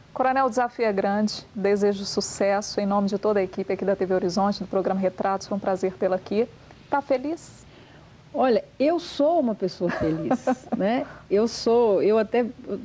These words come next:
Speaker 2: outro dia me perguntaram, eu falei, eu sou cem por cento feliz,
Speaker 1: Bom.
Speaker 2: né? Eu, é, o fato de não ter alguém comigo, né? É, isso é um momento, né? E eu brinquei, eu falei, "Olha, a hora que eu encontrar alguém, eu vou ser duzentos por cento feliz".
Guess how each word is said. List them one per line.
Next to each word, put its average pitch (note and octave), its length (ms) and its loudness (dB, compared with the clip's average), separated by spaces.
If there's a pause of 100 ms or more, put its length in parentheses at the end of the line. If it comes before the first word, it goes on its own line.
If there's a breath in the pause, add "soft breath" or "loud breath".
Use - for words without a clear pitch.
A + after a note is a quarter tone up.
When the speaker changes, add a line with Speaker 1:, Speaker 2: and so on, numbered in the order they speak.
Speaker 2:
outro G3+ 280 0
dia G3 160 4
me G#3+ 100 4
perguntaram, G#3 760 0
eu G3+ 40 0
falei, G#3 160 2
eu G#3+ 60 0
sou C4 160 0
cem F#4 240 2
por C4+ 160 -4
cento D#4+ 300 0
feliz, F#3 420 0
Speaker 1:
Bom. F3+ 240 0
Speaker 2:
né? B3 240 0 (420 loud breath)
Eu, G#3 300 4
é, G3 180 4
o G#3+ 60 -2
fato C#4+ 500 -4
de G3+ 160 2
não G#3 260 2 (140)
ter G#3 320 2
alguém F#3 420 2
comigo, G#3+ 760 2
né? A3+ 200 -2 (500 loud breath)
É, D#3+ 320 2
isso F4+ 360 2
é G#4 200 4
um G#4 220 2
momento, C4 640 0 (120)
né? A3+ 240 -2 (460 loud breath)
E G3+ 80 4
eu A3+ 100 4
brinquei, A#3 460 2
eu A3+ 60 2
falei, F#3+ 320 2
"Olha, F3 220 2
a - 20 2
hora G#3 160 2
que - 100 -6
eu B3 60 2
encontrar B3+ 480 0
alguém, A3+ 260 0
eu C4+ 80 2
vou C4+ 80 2
ser C4+ 140 -2
duzentos A#3 440 2
por - 160 -10
cento A#3+ 300 0
feliz". E3 520 0